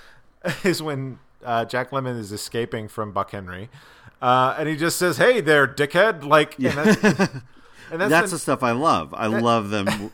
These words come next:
Speaker 2: doing that with each other.
Speaker 1: And that's, like, I think that's the nastiest thing he says, because they, they call each other moron, and, and I forget the two names they have for each other, but he
Speaker 2: Yeah.
Speaker 1: doesn't, he doesn't call him a dickhead a-, anywhere else in the movie. But it, I,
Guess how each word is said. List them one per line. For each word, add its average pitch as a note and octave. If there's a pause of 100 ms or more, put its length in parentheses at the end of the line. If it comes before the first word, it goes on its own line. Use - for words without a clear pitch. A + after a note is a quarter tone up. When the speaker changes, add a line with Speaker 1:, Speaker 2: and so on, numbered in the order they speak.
Speaker 2:
doing F#2+
that F2
with D2+
each D2+
other. C2+
Speaker 1:
And E3+
that's, F3+
like, G#3+ (220)
I D3
think F#3
that's G3+
the D3
nastiest B2+
thing A#2
he A2
says, A2+
because A#2
they, G#2+
they G#2
call A2+
each G#2
other G#2
moron, G#2
and, F2
and E2
I -
forget B2
the G2
two -
names G2
they F2
have F#2+
for F#2+
each F2
other, F2
but F#2+ (280)
he -
Speaker 2:
Yeah. D#3+
Speaker 1:
doesn't, F3
he D#3
doesn't E3+
call D3+
him C3+
a A2+
dickhead A#2+
a-, A2
anywhere A2+
else G2+
in F#2+
the F#2
movie. F#2
But A2+
it, C3
I, D3